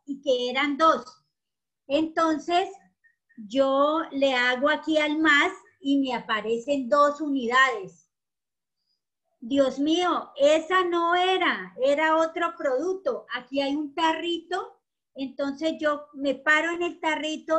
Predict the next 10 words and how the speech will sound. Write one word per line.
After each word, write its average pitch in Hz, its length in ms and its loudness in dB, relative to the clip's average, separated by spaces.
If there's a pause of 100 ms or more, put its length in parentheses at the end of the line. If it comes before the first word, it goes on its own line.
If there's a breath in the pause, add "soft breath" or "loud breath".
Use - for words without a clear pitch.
(100)
y 277 160 -4
si 302 200 -8
observan, 330 560 -4 (460)
vacié 285 800 -2 (120)
el 262 240 -2
carro 247 360 0
de 254 200 -2
compras. 311 640 -4 (500)
Y 302 100 0
acá 339 600 -2